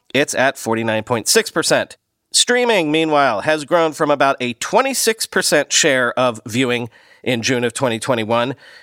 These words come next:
to a thirty-eight point seven percent share in July, a forty-eight percent increase. Among individual streamers, YouTube, not including its YouTube T V service,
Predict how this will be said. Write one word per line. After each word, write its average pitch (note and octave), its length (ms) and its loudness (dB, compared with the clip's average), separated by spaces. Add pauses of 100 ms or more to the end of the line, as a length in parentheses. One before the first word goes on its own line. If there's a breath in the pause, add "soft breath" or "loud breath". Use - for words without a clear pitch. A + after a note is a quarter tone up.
to F3+ 160 0 (260)
a F3 280 0
thirty-eight A3 920 -2
point G3 260 0
seven A#3 380 0
percent D#3+ 500 0
share B2+ 380 2
in A#2 180 -4
July, D#3 500 2
a D#3+ 180 -2
forty-eight E3 640 -2
percent B2 540 -2
increase. E3+ 600 -2 (540 loud breath)
Among B2+ 420 0
individual C#3+ 420 0
streamers, E3 520 0 (200)
YouTube, F3 520 0
not B2 200 2
including A#2+ 360 -4
its G#2 160 -6
YouTube A#2 340 -4
T A2 140 -6
V D3 160 0
service, C#3+ 340 0